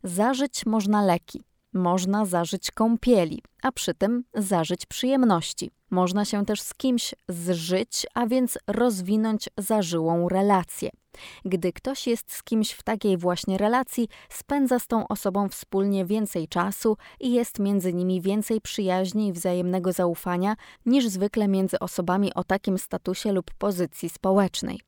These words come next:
Tak to wyjaśnia Wielki Słownik Języka Polskiego pod redakcją Piotra Żmigrodzkiego.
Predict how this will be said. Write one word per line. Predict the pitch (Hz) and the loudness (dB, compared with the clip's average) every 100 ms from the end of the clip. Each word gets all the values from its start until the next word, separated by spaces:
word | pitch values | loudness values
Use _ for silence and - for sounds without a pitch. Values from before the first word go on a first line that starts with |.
| _ | _
Tak | - 214 - | -6 -6 0
to | 247 | 0
wyjaśnia | 214 220 220 - 208 | 2 2 2 -2 -2
Wielki | 190 208 214 208 | 0 0 -2 -2
Słownik | 202 196 202 190 | 0 0 0 -2
Języka | 196 190 190 190 | -2 -2 -4 -4
Polskiego | 180 175 - 190 190 | -4 -4 -6 -4 -2
pod | - 196 | -2 0
redakcją | 196 180 180 - 180 | 0 0 -2 -2 -2
Piotra | 185 175 180 | 0 0 -2
Żmigrodzkiego. | 170 180 175 165 - - 180 202 | 0 0 0 -4 -4 -8 -8 -8